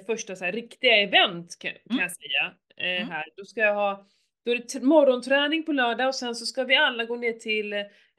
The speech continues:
Speaker 1: vandrarhemmet här som heter
Speaker 2: Mm.
Speaker 1: Vassbo Logi och Event och käka frukost. Det är så här frukost och
Speaker 2: Oh.
Speaker 1: träning.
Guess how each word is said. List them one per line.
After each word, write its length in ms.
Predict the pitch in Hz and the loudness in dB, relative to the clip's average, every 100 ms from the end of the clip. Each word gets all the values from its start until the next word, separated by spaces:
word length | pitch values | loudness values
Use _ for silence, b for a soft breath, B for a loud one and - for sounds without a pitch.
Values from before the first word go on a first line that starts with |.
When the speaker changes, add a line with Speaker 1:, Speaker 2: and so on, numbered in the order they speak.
| 214 | 0
Speaker 1:
vandrarhemmet 640 | 254 285 226 269 453 523 403 | 2 2 2 0 0 -2 -4
här 280 | 185 143 | -4 -4
som 180 | - 220 | -6 -12
heter 260 | 202 202 185 185 | -12 -8 -6 -6
Speaker 2:
Mm. 120 | 185 | -6
Speaker 1:
Vassbo 360 | 208 - - 196 | -10 -16 -14 -12
Logi 540 | 196 196 175 180 - | -10 -10 -10 -10 -14
och 240 | - 175 - | -16 -18 -16
Event 540 | 180 175 160 156 - - _ | -12 -12 -12 -16 -20 -20 _
och 120 | 220 | -12
käka 180 | 285 247 | -8 -10
frukost. 680 | 240 - 554 - - 523 - | -4 2 2 0 -6 -6 -6
Det 60 | 311 | -6
är 20 | |
så 80 | 285 | -6
här 80 | |
frukost 520 | - 339 - 269 285 - | -6 -8 -8 -14 -14 -14
och 80 | |
Speaker 2:
Oh. 100 | 403 349 | -18 -6
Speaker 1:
träning. 640 | 311 240 208 392 - - | -2 -2 -2 -6 -8 -12